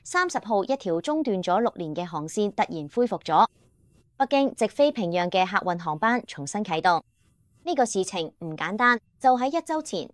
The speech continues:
北韓修改憲法名稱，直接刪除社會主義呢一個詞。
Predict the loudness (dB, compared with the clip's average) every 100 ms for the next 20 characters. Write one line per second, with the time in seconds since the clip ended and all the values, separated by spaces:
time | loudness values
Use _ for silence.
0 | _ -6 -2 -4 -4 -2 0 2 0 -2
1 | -4 -2 -2 -4 -6 -2 -2 -4 -10 -8
2 | -6 -8 -6 -4 -4 -6 -4 -2 0 -2
3 | 0 -4 -2 -2 0 -2 -4 -6 -6 -8